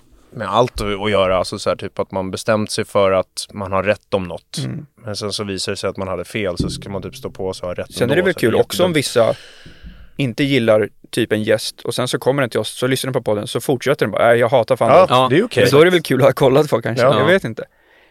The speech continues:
Speaker 1: Nej, men jag hade, jag tycker det är skitkul, till exempel om,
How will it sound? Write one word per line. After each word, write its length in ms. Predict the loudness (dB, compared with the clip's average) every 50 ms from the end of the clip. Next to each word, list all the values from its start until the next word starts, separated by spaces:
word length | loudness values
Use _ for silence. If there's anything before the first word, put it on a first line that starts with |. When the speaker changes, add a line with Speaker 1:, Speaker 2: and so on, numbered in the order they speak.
| _ _ _ _ _
Speaker 1:
Nej, 80 | -4 -4
men 100 | 0 2
jag 140 | 6 6 6
hade, 180 | 6 6 4 2
jag 300 | 2 2 2 2 2 2
tycker 180 | 0 -2 -2
det 60 | -4 -4
är 40 |
skitkul, 580 | -2 -2 -4 -4 -2 2 4 4 4 4 0 -2
till 120 | -2 -2 0
exempel 360 | 2 0 0 0 0 2 2
om, 160 | 2 2 0